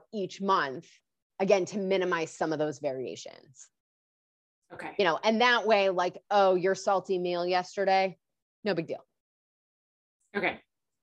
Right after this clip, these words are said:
Speaker 2: All right. Thank you for clarifying that.
Speaker 1: Yeah. No, great question. <laughs> Um,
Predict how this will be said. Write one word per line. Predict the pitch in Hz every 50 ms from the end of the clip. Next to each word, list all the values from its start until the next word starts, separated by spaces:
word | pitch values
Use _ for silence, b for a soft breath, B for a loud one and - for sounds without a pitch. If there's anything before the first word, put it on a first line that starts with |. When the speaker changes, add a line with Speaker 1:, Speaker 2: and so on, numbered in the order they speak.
| _ _ _ _ -
Speaker 2:
All | 170
right. | 156 143 - - - _ -
Thank | 185 180 -
you | -
for | - 160
clarifying | - - - - 170 - - 185 - 196 185
that. | - - -
Speaker 1:
Yeah. | 214 - 180 135 151 165 -
No, | 214 247 254 214
great | 170 - 196 240 294 302 -
question. | - 185 160 156 - - 151 - 90 - 240 - -
<laughs> | 294 - - - 294 - - - - _ _ b b b b b b b b b b b b b b -
Um, | 233 226 214 208 202 190 190 185 180 175